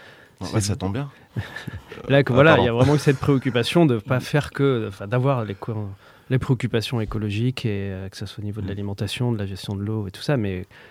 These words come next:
Speaker 2: que ça doit aussi être en lien avec, euh, ce qui se passe, euh, sur le,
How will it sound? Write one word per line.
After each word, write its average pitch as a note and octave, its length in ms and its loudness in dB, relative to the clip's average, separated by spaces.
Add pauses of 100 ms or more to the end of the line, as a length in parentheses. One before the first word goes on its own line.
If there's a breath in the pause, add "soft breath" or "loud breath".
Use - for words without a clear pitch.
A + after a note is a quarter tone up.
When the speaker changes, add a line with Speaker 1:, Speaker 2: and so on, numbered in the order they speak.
(180 loud breath)
Speaker 2:
que G#2 280 -4
ça - 180 -10
doit G#2+ 120 -4
aussi B2 420 0
être A2 260 -4
en A2 60 0
lien B2 300 2
avec, G#2 280 -4
euh, G#2 100 -8
ce - 80 -10
qui - 100 -10
se - 80 -10
passe, - 320 -8
euh, G#2+ 60 -8 (1000 loud breath)
sur - 220 -6
le, F#2 160 -4